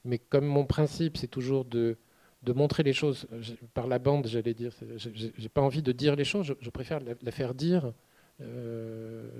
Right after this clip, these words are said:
la faire entendre, faire entendre des voix qui ont, qui les ont déjà dites, et de grouper ces voix ensemble et de produire du sens à partir de ces regroupements.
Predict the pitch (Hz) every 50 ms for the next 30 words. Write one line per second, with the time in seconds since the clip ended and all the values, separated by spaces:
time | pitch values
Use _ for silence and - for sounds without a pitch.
0 | 113 113 113 - 143 127 131 139 131 - - 165 170 175 165 - - - 143 143
1 | 143 139 - 175 175 156 143 127 131 127 127 139 151 160 180 180 170 _ _ _
2 | _ _ _ - 123 117 135 131 120 _ - 139 127 131 135 127 143 143 139 123
3 | 135 127 123 127 120 - - - - - - - - - 131 113 127 131 123 127
4 | 147 165 - 165 165 147 - 147 123 120 131 123 123 131 127 - - 175 190 202
5 | 175 151 127 - - _ - - - - _ 135 127 120 131 - - - 160 151
6 | 156 160 147 139 143 143 - - 180 190 180 180 143 - 131 127 120 - - 147
7 | 135 123 - 135 123 123 117 120 131 127 - 123 117 117 117